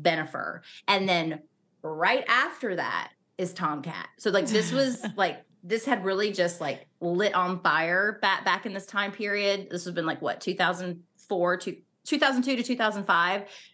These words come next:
Speaker 1: This was becoming, like, a thing. It was a very exciting time 'cause, like, we don't really see it as much in magazines as you started to see it then. So I love, I love Tomcat.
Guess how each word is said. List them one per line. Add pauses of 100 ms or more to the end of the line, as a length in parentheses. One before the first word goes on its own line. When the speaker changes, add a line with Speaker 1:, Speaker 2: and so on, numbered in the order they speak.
Speaker 1:
This
was
becoming, (440)
like,
a
thing.
It
was
a
very
exciting
time
'cause,
like,
we
don't
really
see
it
as (160)
much
in
magazines
as
you
started
to
see
it
then. (180)
So
I
love, (240)
I
love
Tomcat.